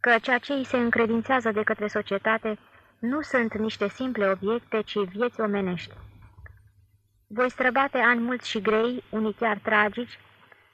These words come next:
dar această idee nu m-a părăsit nicio clipă,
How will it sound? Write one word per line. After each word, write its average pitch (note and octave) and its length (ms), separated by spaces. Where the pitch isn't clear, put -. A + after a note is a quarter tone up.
dar A#3+ 240
această C4 440
idee A#3+ 380
nu A#3 120
m-a B3+ 140
părăsit A3+ 420
nicio C4 300
clipă, G#3 460